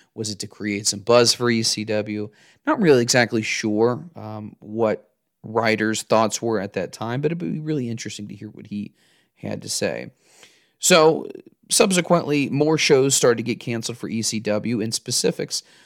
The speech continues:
uh, the University of Kentucky canceled a show that they had planned to have on their campus, and, um, the Koulos incident, uh, continued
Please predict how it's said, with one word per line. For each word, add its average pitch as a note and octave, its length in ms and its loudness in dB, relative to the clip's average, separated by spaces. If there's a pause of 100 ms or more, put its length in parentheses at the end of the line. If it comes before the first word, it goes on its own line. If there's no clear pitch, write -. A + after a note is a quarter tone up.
(140)
uh, A#2 160 0
the B2+ 80 -2
University E3 460 2
of B2+ 60 -4
Kentucky B2+ 400 0
canceled A2 400 -6
a G#2 40 -10
show G2+ 240 0
that G#2 120 -8
they A2+ 100 -2
had G#2 160 -4
planned G#2 300 -4
to A2 80 -4
have G#2+ 180 -2
on G2+ 120 -2
their G2+ 120 -4
campus, - 640 -2 (640)
and, A#2 360 -2
um, A2 220 0
the B2 80 -2
Koulos E3 540 0
incident, C#3+ 600 -6
uh, B2+ 180 -4
continued C3+ 800 -2